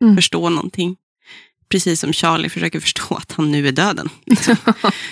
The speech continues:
Speaker 2: <laughs> Med, och samtidigt gör han en tonfiskmacka och funderar varför han inte litar på the toaster people. <laughs>
Speaker 1: Ja.
Speaker 2: Det är väldigt kul.
Speaker 1: Ja, och det är roligt att du har det roligt.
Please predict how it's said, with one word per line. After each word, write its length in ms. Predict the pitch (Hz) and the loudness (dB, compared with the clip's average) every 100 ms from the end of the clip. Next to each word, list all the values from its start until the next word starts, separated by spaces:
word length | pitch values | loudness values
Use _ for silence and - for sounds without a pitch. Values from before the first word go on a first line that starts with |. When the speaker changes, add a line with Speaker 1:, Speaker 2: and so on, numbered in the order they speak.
| - | -4
Speaker 2:
<laughs> 720 | 220 233 - - - 208 _ - | 0 0 -2 -6 -4 -4 _ 0
Med, 160 | 165 - | 0 2
och 140 | 180 _ - | -4 _ -6
samtidigt 380 | 180 165 156 156 | -4 -2 0 0
gör 80 | 156 | 0
han 100 | 147 | 0
en 120 | 165 | -4
tonfiskmacka 1160 | - 180 160 151 185 208 - - - 185 190 175 | 0 0 0 -2 0 -2 -2 -10 -2 -2 0 -2
och 100 | 160 - - | -2 -4 -6
funderar 480 | - 185 156 139 170 - _ | 0 0 2 0 -2 -10 _
varför 240 | 185 160 165 | -2 0 2
han 80 | 165 | 2
inte 160 | 156 | 2
litar 260 | 170 156 - | 0 -2 -4
på 220 | - 170 185 | -4 -4 -2
the 80 | 180 | -2
toaster 420 | - 190 202 - | 0 -2 -2 -2
people. 420 | 151 - - 190 202 | -4 -4 -6 0 2
<laughs> 40 | 190 - - - 214 - - - 233 - - _ _ _ _ _ _ _ _ _ - - 294 240 202 | 2 2 0 2 0 0 -2 2 0 0 -6 _ _ _ _ _ _ _ _ _ -4 0 4 4 4
Speaker 1:
Ja. 340 | 254 208 214 - - - - - _ - | 4 4 2 -2 -10 -14 -16 -20 _ -12
Speaker 2:
Det 100 | 208 | -2
är 40 | 226 | 0
väldigt 520 | 175 196 170 156 - | 2 2 2 0 0
kul. 160 | - - | -2 2
Speaker 1:
Ja, 360 | 214 180 - - | 4 4 2 0
och 120 | 208 | 4
det 80 | 214 | 6
är 80 | 214 | 6
roligt 360 | 208 190 196 - | 4 2 0 -2
att 140 | - - | -4 2
du 80 | |
har 240 | 180 180 - | 4 4 4
det 140 | 175 | 4
roligt. 540 | 185 175 175 - - | 4 4 2 0 -6